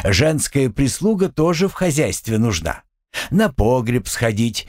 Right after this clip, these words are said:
чайку налить, насчёт закусочки распорядиться. Ну и Христос с ней. Она своё дело делает, я своё. Вот мы и поживаем. Говоря это,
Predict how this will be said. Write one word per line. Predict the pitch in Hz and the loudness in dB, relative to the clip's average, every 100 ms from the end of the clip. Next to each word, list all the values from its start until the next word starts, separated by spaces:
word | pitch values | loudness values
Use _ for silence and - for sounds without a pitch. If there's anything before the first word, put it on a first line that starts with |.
| - | -4
чайку | - 226 135 95 117 120 | 0 0 0 2 2 4
налить, | 113 107 110 110 - _ - - | 2 2 0 -2 -12 _ -8 0
насчёт | 151 123 202 165 | 0 2 0 0
закусочки | 131 135 - 104 - 98 - 113 101 - | -2 -2 -2 -2 -2 -2 -2 -2 -2 -2
распорядиться. | 120 - - 123 120 101 - - - - _ _ _ _ _ - | -2 -2 0 0 0 -2 -4 -4 -8 -10 _ _ _ _ _ -6
Ну | 73 | -2
и | 78 | 0
Христос | 71 - 117 - - 170 190 | -2 0 0 0 0 0 0
с | - - | -2 0
ней. | 196 180 73 - _ _ _ - - - | 0 0 -4 -16 _ _ _ -14 -12 -2
Она | 160 175 202 | 0 2 2
своё | - 107 87 110 196 | 0 0 2 2 2
дело | 160 180 170 | 2 0 0
делает, | 151 170 160 165 156 - _ _ - | 0 0 2 0 -2 -8 _ _ -2
я | 220 208 | 0 2
своё. | - 110 85 76 90 90 _ _ - - | -2 -2 -2 -2 -4 -6 _ _ -8 -2
Вот | 92 110 190 160 | 2 2 0 0
мы | 160 175 | 0 0
и | - 185 | 0 0
поживаем. | - 185 120 104 71 71 71 76 73 - _ _ _ _ _ _ _ _ _ - - | 2 2 2 0 0 -2 -2 -4 -6 -12 _ _ _ _ _ _ _ _ _ -18 -8
Говоря | 82 90 82 80 82 - | -2 2 2 2 0 0
это, | 147 131 | -2 2